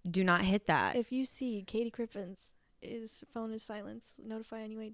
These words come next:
Speaker 2: don't do it.
Speaker 1: No, unless it's an emergency. I have the people, like, it's usually family and then probably Allison,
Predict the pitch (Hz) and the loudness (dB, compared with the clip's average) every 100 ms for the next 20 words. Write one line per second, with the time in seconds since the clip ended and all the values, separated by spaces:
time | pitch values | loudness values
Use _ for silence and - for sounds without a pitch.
0 | - 208 170 208 190 - 196 180 196 - | -6 -6 -8 -10 -8 -4 0 0 2 4
1 | 190 233 - 226 202 175 175 175 180 180 | 8 6 6 4 6 6 6 4 2 2
2 | 180 - 190 - 208 254 240 220 214 190 | 2 -2 4 12 12 12 10 10 8 4
3 | - 202 185 - 196 98 98 - - - | 4 2 4 4 8 8 6 2 -8 -20
4 | - - 185 165 165 - 185 196 185 180 | -6 4 6 6 2 0 2 4 6 6
5 | 175 180 170 175 175 175 170 - 165 170 | 6 6 4 4 2 2 2 0 2 4
6 | 165 170 160 196 185 220 - 160 175 208 | 6 4 6 6 10 8 8 8 10 8
7 | 202 202 226 | 8 8 8